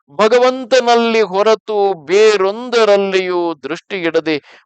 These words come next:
ಪ್ರಕೃತಿಗಿಂತಲೂ ವಿಲಕ್ಷಣನಾದ ಆತ್ಮನ ನಿಜವನ್ನು ತಿಳಿದ ಮೇಲೆ, ಆ ಆತ್ಮಧರ್ಮದಿಂದಲೇ ಅದರೊಳಗೆ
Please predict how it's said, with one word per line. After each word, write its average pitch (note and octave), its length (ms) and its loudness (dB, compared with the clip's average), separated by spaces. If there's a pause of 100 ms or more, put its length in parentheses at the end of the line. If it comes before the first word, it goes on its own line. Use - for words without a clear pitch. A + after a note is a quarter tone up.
(140)
ಪ್ರಕೃತಿಗಿಂತಲೂ A#3 1200 0
ವಿಲಕ್ಷಣನಾದ G3 1000 0
ಆತ್ಮನ F#3 760 -2
ನಿಜವನ್ನು F3 880 -4
ತಿಳಿದ F3 280 -4
ಮೇಲೆ, D#3+ 400 -2 (340)
ಆ A3 160 4
ಆತ್ಮಧರ್ಮದಿಂದಲೇ G3 1600 0 (120)
ಅದರೊಳಗೆ F3 640 0